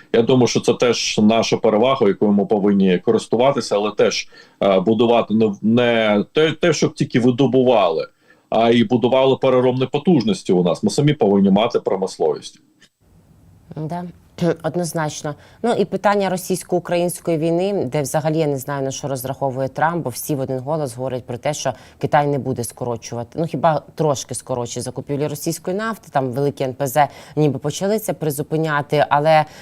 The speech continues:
Speaker 2: е, хіба що обмінювати на Тайвань, і то, м, для чого,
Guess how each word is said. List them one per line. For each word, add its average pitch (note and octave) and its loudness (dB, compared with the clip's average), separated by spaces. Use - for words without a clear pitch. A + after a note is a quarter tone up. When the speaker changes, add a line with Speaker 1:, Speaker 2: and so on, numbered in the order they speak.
Speaker 2:
е, C3+ 6
хіба D#3 2
що - -4
обмінювати C#3+ 0
на C#3 -4
Тайвань, D#3+ 0
і C3+ -2
то, B2 0
м, G#2+ -6
для A#2 -4
чого, C#3+ 0